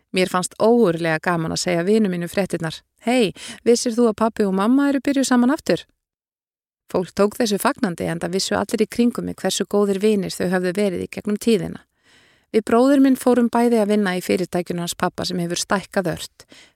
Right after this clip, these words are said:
Fyrst stjórnaði pabbi, en nú höfum við systkini nánast tekið yfir allt,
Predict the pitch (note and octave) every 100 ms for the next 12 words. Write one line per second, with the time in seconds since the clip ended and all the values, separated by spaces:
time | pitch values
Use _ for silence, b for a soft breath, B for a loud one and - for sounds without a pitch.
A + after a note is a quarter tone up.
0 | b G3 G3 - - G3 G#3 G#3+ F#3+ F#3
1 | A3+ A3+ F#3 F3 F#3+ G3+ A3 G#3+ G#3 G3+
2 | - B3+ - A3 G3+ G#3 G#3 G#3 - B3
3 | - G#3 G3 G#3 F#3+ -